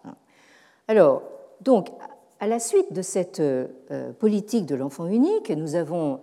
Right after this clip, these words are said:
une, euh, génération, voire plusieurs, d'enfants uniques, pourri gâtés par leurs parents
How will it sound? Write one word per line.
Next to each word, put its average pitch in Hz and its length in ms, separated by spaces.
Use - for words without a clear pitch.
une, 139 240
euh, 127 240
génération, 220 800
voire 151 300
plusieurs, 196 520
d'enfants 208 800
uniques, 170 640
pourri 285 340
gâtés 226 600
par 165 460
leurs 151 300
parents 175 640